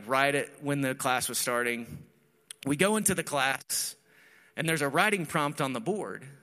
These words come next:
Our teacher did this, you know, every day. There's a writing prompt. You write something down. So the, the writing prompt was, "Hey, what's something that happened to you this weekend or something special that happened to you this weekend?"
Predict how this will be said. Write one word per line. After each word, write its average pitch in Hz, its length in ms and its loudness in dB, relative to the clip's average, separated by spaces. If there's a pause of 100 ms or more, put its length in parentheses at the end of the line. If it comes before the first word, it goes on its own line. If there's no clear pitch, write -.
(140)
Our 131 120 -2
teacher 143 260 -2
did 131 160 -6
this, 123 340 -2
you 135 140 -6
know, 117 80 -2
every 113 160 -4
day. 110 160 0
There's 113 160 -4
a 110 60 -8
writing 110 200 0
prompt. 110 380 -4
You 107 80 -6
write 110 180 -2
something 101 240 -10
down. 104 280 -12 (1300)
So 160 160 2
the, 143 260 0
the 156 120 -2
writing 202 320 2
prompt 139 360 0
was, 123 460 -2 (160)
"Hey, 208 80 4
what's 233 220 2
something 226 320 2
that 175 120 4
happened 156 340 2
to 123 40 -2
you 120 80 0
this 113 220 -2
weekend 110 320 -6
or 110 80 -2
something 165 240 2
special 143 400 0
that 107 120 -2
happened 113 280 -4
to 104 60 -10
you 98 80 -12
this 92 140 -12
weekend?" 104 460 -12